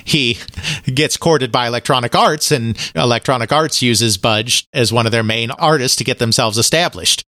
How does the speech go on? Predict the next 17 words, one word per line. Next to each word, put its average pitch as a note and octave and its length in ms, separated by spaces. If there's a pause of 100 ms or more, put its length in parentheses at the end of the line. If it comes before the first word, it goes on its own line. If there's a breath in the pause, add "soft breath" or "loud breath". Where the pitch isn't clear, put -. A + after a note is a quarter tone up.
(240)
In D3+ 160
this G3 200
period, E3+ 420
he C#3 100
decides C#3+ 560
that C#3 140
he C#3+ 80
does A#3 320
want A2+ 180
to G#2+ 60
publish A2 320
himself G#2+ 400
and A#2 80
he A2 60
leaves A2 240
California G2 420
Pacific. - 480